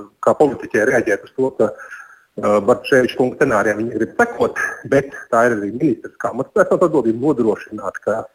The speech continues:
pašvaldība var funkcionēt, un ja pašvaldība politiski vairākums izšķirās nefunkcionēt,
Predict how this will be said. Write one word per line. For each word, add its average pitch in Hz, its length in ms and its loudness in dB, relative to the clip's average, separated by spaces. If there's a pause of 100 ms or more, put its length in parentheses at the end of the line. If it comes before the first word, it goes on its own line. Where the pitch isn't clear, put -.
pašvaldība 104 480 0
var 123 260 4
funkcionēt, 180 540 -2 (420)
un 123 120 -2
ja 117 60 0
pašvaldība 110 540 0
politiski - 560 0
vairākums 113 580 0
izšķirās 107 480 -8
nefunkcionēt, 117 680 -2